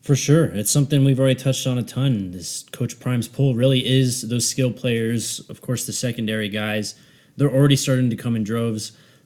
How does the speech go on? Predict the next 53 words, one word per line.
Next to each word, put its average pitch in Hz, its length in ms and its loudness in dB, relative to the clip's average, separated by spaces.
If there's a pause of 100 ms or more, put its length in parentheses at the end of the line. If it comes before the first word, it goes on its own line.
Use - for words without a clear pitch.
Uh, 104 60 -6
I 107 140 -2
like 151 200 4
that 123 160 0
comment 131 320 0
there 131 140 2
from 113 160 -2
Baby 117 220 0
Barkley 113 440 -4
with 95 160 -12
the 117 80 -6
quarterbacks 147 640 0
in 127 140 0
the 120 60 0
Pac-twelve 117 720 -6
get 113 160 -4
all 117 200 -2
the 123 120 0
D 117 280 0
Bs 110 300 -2
we 110 100 -4
can. 120 560 -4 (360)
That 113 100 -4
is 110 180 -4
absolutely 120 640 -2
right. 110 240 -2
As 110 160 -4
we 117 60 -6
talked 117 300 -8
about 110 180 -4
yesterday, 107 420 -4
D 98 220 -2
J 127 240 2
Uiagalelei 117 960 0 (400)
is 123 140 2
going 143 280 4
to 156 60 4
be 143 220 6
an 127 60 2
Oregon 127 320 2
State 117 460 -2
Beaver. 127 640 2 (800)
Tons 151 260 4
of 147 80 4
other 135 160 6
great 120 220 0
quarterbacks, 107 540 -4
Michael 110 220 -8
Penix, 107 380 -6
Caleb 101 300 -6
Williams, 101 300 -4
of - 100 -18
course. - 540 -10